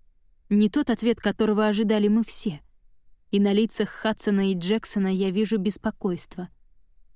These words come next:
Потому что если корона не у него, то где же она? И не значит ли это, что Сайрус может найти ее первым?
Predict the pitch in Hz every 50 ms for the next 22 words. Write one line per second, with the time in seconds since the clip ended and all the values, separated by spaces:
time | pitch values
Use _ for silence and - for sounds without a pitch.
0 | _ _ - _ - 196 185 - 208 208 226 233 - - - 226 220 196 220 233
1 | - - 208 196 - - 202 214 220 226 208 196 185 185 185 185 185 185 185 180
2 | 180 160 190 233 226 202 - - _ - - _ _ _ - - _ - 202 190
3 | 190 185 160 - - 233 254 240 190 - 185 180 175 180 190 196 190 175 175 -
4 | - _ _ - _ _ _ _ - - _ _ _ - - _ _ _ _ _
5 | _ - - - _ - 185 170 170 170 165 151 - 180 196 208 - - 233 -
6 | - 185 202 196 196 - - 185 - - - 185 175 - - - 208 214 220 208
7 | 196 180 - - 202 190 196 208 190 208 190 - 190 190 196 - - 208 208 196
8 | 196 202 196 220 220 - _ 233 220 175 160 151 156 151